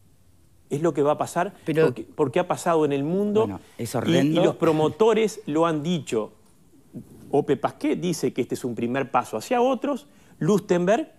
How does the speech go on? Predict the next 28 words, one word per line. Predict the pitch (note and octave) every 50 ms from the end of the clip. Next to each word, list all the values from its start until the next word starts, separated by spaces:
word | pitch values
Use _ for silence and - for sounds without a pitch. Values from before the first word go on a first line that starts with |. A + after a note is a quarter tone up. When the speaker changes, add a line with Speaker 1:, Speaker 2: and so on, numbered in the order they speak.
| _ _ _ _
Speaker 1:
ya | B2+ B2+ E3 F3
lo | F3 E3+ E3
dijo, | D3+ E3 F#3 - - - F#3+ A#3+ B3 - - _ _ _ _ _ -
¿m? | C3+ F3+ B3 D#4
Speaker 2:
Pero | - - _ _ _ _ - -
Speaker 1:
Eh, | C3+ C3+
Speaker 2:
entonces, | C#3+ F#3 G#3 - -
pero | - E3+ F3+ B3
eso | B3
supone | A3 A3+ E3 G3+ G#3 A3+
una | A3 G3+ D3+
complicidad | - C#3 C3+ - - B2 A#2+ A2 - C3 B2+ C3 D3 E3+ G#3
de, | G3+ F3+ D#3 G#2+
de, | F2 A#2 B2 A2+
de, | G#2+ - A2+ A2
de, | F2+ A2 G#2+
de, | D#2 D#2 F#2 G#2+ - -
Speaker 1:
es, | F3+ F3 F3 - -
eh, | -
Speaker 2:
monstruosa | B2 B2 B2+ - - F3+ F3+ F#3 F#3+ G#3 A3+ B3 B3 - - E4
Speaker 1:
en | - A#3+
Speaker 2:
de | G#3
Speaker 1:
el, | E3
Speaker 2:
muchísimas | D3+ C#3+ C#3 - G#3 - A3+ F3 C3+
Speaker 1:
en | - A2+ G#2+
el |
Speaker 2:
personas. | - - G3+ B3 - - G#2 F#2+
Speaker 1:
fondo | - A#3 B3 B3 A#3+ A#3+ A3+ A#3 A3+ - -